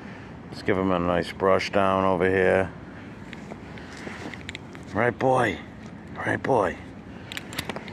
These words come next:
He's a three-year-old Doberman Pinscher. Most of yous know Rocco. He's the nephew of Bruno. And he's a beast.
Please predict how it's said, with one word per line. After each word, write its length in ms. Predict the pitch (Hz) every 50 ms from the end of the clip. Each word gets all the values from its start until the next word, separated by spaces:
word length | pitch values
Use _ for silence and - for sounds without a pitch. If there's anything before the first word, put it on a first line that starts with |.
| - - - - - - - - - - - - - - -
He's 260 | - 104 107 101 98
a 140 | 110 107 98
three-year-old 680 | - - 104 110 113 113 110 110 113 110 107 104 95 78
Doberman 500 | 107 107 107 107 101 104 104 101 98 90
Pinscher. 640 | 85 104 113 110 110 107 - 117 110 101 95 82 -
Most 260 | 92 104 107 101 - -
of 60 | 87
yous 220 | 87 87 85 80
know 160 | 90 92 87
Rocco. 680 | 87 87 95 95 95 92 92 90 - 95 92 90 85 - - - - - - - - - - - - - - - - -
He's 220 | - 87 92 87
the 80 | 80 85
nephew 480 | 92 98 104 101 92 - - 95 92 90
of 180 | 87 85 -
Bruno. 600 | - - 104 107 107 104 98 90 87 95 101 90 - - - - - - - - - - - - - - - - - - - - - - - - - - - - - - - -
And 320 | - 92 85 80 87 85 80
he's 300 | 78 87 95 104 95 92
a 60 | 90
beast. 760 | 71 - - 98 104 98 92 85 - - - - - - -